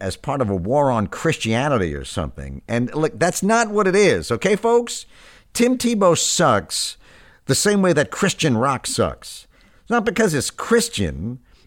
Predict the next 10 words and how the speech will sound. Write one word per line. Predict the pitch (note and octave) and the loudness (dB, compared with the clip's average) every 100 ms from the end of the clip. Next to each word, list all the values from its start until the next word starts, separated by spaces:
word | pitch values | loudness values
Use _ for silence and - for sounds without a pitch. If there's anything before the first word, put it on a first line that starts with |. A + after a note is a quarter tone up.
| - | -8
It | C3+ | -6
just | G3 - | -4 -4
happens | G3 G3 D#3+ - | -2 0 -2 -2
to | A2 | -6
be | E2+ A3+ C4+ D#3 | -4 0 2 0
Christian. | - A#2 - G2+ | 0 -4 -2 -4
This, | A2+ F3+ | -2 -2
the | F3+ | 2
music's | C#3+ F#3 C#4+ A3 F#3 - - | 2 4 2 2 0 -4 -4
terrible. | A#3+ F#3+ G#2+ D2 A1 | 0 2 2 -4 -8